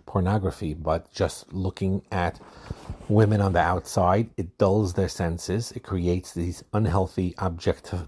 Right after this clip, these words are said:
objectifying women, and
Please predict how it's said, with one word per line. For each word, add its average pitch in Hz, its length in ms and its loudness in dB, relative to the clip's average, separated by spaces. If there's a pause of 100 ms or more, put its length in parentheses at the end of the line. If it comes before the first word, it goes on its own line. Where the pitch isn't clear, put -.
(280)
objectifying 90 840 0 (420)
women, 98 480 2 (880)
and 101 460 4